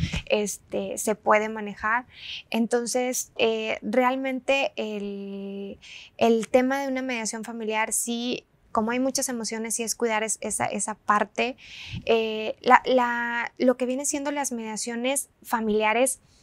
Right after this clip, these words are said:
eh, tanto presenciales como no, sí es muy importante y cuenta mucho, por ejemplo, el asesor que traiga. Cuenta mucho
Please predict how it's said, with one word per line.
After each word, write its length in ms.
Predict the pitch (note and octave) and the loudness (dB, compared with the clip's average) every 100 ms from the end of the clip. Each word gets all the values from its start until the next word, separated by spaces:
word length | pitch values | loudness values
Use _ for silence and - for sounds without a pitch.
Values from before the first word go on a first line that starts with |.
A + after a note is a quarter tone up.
| _ - - - - - - - | _ -20 -20 -20 -20 -20 -20 0
eh, 840 | A#3 A3 A3 G#3+ G#3 G3+ G3+ G3 - | 2 2 0 -4 -4 -6 -6 -8 2
tanto 340 | A#3 A3+ A3 | 2 4 -2
presenciales 840 | - A3 G#3+ G#3+ B3 B3+ C4+ D4 - | -4 -2 -2 0 2 4 6 4 0
como 260 | A#3 A3+ | -4 -4
no, 320 | A3 A#3+ B3+ - - | -4 -4 -6 -8 -8
sí 240 | - B3+ | -2 2
es 80 | B3+ | 2
muy 160 | C4 C4+ | 0 -4
importante 840 | C4 A#3+ A3+ A3+ A3 G#3+ A#3 - - - | -2 -4 -2 -2 -2 -2 -4 -4 -8 -8
y 120 | A3 | -8
cuenta 400 | - B3 A#3+ B3+ | 4 4 4 0
mucho, 420 | B3 A#3 A3+ B3 | -2 -4 -6 -4
por 140 | A3+ G3+ | -4 -6
ejemplo, 560 | G#3+ A3 G#3+ A#3 A#3 - | -6 -8 -6 -2 -2 0
el 140 | A3 | 0
asesor 340 | G#3+ A3 A3 | 0 0 -2
que 80 | G#3+ | -2
traiga. 360 | G#3 G#3+ F#3+ - _ _ _ _ _ _ - - - - | -2 -2 -4 -10 _ _ _ _ _ _ -20 -18 -18 4
Cuenta 300 | - B3+ B3+ | 10 10 8
mucho 500 | B3+ B3+ - B3+ B3+ | 2 0 0 0 2